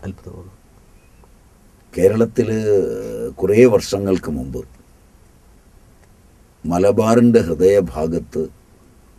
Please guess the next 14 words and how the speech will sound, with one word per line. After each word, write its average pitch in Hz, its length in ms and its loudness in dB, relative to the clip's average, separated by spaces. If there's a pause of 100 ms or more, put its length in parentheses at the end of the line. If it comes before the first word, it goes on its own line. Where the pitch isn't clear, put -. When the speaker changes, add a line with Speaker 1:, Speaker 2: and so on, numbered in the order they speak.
(320)
Speaker 2:
ഒരു 80 100 -8
സ്വാമിജിയുടെ 82 600 -4
ഒരു 73 180 -8
പ്രവചനം 69 400 -8
ഉണ്ടായിരുന്നു. - 420 -18 (2750)
ഗംഭീര 113 380 0
പ്രവചനമായിരുന്നു. 78 640 -4 (380)
Speaker 1:
പറയൂ 95 160 -16
സ്വാമിജി. - 340 -20 (1200)
Speaker 2:
അദ്ദേഹം 113 320 2
അന്ന് 113 140 2
പ്രവചിച്ചത്, 90 680 -2
"ഇന്ന് 117 540 -2
രാത്രി 76 540 -6